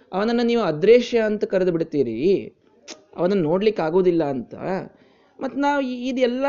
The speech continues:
ಮಾಡೋದ್ರಿಂದ ನಮಗೇನೊಂದು ಫಲ ಸಿಕ್ಕಂತ ಆಗ್ಲೇ ಇಲ್ಲಲ್ಲ ಅಂತ. ಅವನನ್ನು ನೋಡೋದೇ ಫಲ ಅಂತ ತಿಳ್ಕೊಂಡ್ ಮಾಡಿದ್ದಕ್ಕೆ ಈ ಸಮಸ್ಯೆ ಇದೆ. ಇದೇನ್ ನೀವು ಮಾಡ್ತಾ ಇದ್ದೀರಿ, ಇದರ ಫಲ ಆನಂದ.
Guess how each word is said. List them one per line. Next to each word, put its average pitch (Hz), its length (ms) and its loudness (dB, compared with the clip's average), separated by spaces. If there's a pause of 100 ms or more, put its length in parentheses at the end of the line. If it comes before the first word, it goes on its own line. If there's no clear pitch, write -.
(120)
ಮಾಡೋದ್ರಿಂದ 269 760 -2
ನಮಗೇನೊಂದು 262 520 -2
ಫಲ 240 260 -6
ಸಿಕ್ಕಂತ 247 520 -4
ಆಗ್ಲೇ 247 440 2
ಇಲ್ಲಲ್ಲ 190 340 0
ಅಂತ. 127 420 -8 (1400)
ಅವನನ್ನು 202 420 2
ನೋಡೋದೇ 208 500 2
ಫಲ 220 220 0
ಅಂತ 220 240 -2
ತಿಳ್ಕೊಂಡ್ 190 480 2
ಮಾಡಿದ್ದಕ್ಕೆ 214 460 -2
ಈ 226 40 0
ಸಮಸ್ಯೆ 180 420 -2
ಇದೆ. 113 200 -4 (1700)
ಇದೇನ್ 202 580 4
ನೀವು 247 180 4
ಮಾಡ್ತಾ 208 480 0
ಇದ್ದೀರಿ, 190 760 -2
ಇದರ 180 360 0
ಫಲ 175 340 -2 (600)
ಆನಂದ. 214 440 0